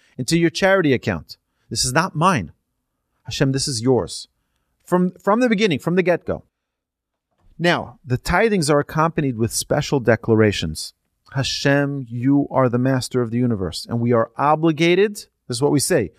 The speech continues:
"we are obligated to your Torah." Hashem, it's very easy when people are successful to rebel against God. We see throughout our history that we had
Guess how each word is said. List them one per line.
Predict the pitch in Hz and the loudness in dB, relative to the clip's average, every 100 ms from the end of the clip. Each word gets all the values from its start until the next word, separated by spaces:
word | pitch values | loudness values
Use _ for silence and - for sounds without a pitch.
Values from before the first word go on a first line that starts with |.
| _ | _
"we | 135 | 0
are | 135 - | 0 0
obligated | 147 190 214 214 254 247 - | 0 0 0 0 2 0 0
to | 214 | 0
your | 190 196 190 | 2 2 2
Torah." | 165 143 101 76 _ _ _ _ _ _ _ _ _ _ _ _ _ | 2 2 2 -4 _ _ _ _ _ _ _ _ _ _ _ _ _
Hashem, | 113 - 143 85 - _ _ _ _ _ _ - | -6 0 0 0 -8 _ _ _ _ _ _ -6
it's | 117 | -6
very | 104 131 151 160 | 0 4 6 4
easy | - 135 123 95 85 95 _ _ _ _ | 0 -2 0 0 -2 -6 _ _ _ _
when | 110 110 | -2 -2
people | - 131 131 143 | 0 -4 2 2
are | 131 | 2
successful | 110 - 110 113 - 180 196 _ _ _ _ _ _ _ _ - - | -2 0 2 2 0 -2 -4 _ _ _ _ _ _ _ _ -20 -6
to | - | 2
rebel | 110 85 104 98 | 2 4 2 2
against | 92 82 - | -2 -4 -6
God. | 78 71 - - _ _ _ _ _ 113 | -8 -8 -10 -20 _ _ _ _ _ -6
We | |
see | 110 185 | -2 -2
throughout | 165 156 139 135 | 0 2 4 4
our | 120 | 2
history | 120 - 82 82 - _ _ _ _ _ _ - | 0 -4 -10 -12 -18 _ _ _ _ _ _ -2
that | 117 | -2
we | 127 | 0
had | 113 123 120 98 - | 0 2 2 2 -4